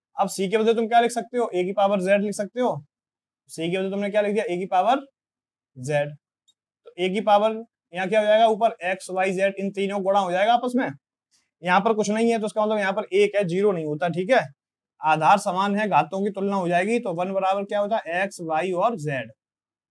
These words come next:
क्लियर, कोई दिक्कत?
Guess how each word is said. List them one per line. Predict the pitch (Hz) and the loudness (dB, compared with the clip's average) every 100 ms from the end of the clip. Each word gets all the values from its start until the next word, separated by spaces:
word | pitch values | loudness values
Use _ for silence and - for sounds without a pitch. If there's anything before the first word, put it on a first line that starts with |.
| _ _ _ _ - | _ _ _ _ -8
क्लियर, | 170 226 240 _ _ _ _ _ _ _ _ _ _ _ | 0 0 0 _ _ _ _ _ _ _ _ _ _ _
कोई | 175 | -2
दिक्कत? | 185 180 240 | 0 2 0